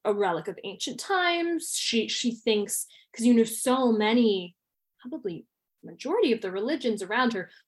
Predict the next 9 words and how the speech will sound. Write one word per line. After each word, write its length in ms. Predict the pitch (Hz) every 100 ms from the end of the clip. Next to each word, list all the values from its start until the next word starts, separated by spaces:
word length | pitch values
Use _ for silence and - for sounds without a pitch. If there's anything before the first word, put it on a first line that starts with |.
| -
would 160 | 285
have 160 | 233 -
been 200 | 262 196
polytheistic 760 | - 214 190 185 226 220 -
and 160 | 190 196
wouldn't 240 | 226 226 -
have 180 | 208
had 240 | - 202 185
just 420 | - 220 - -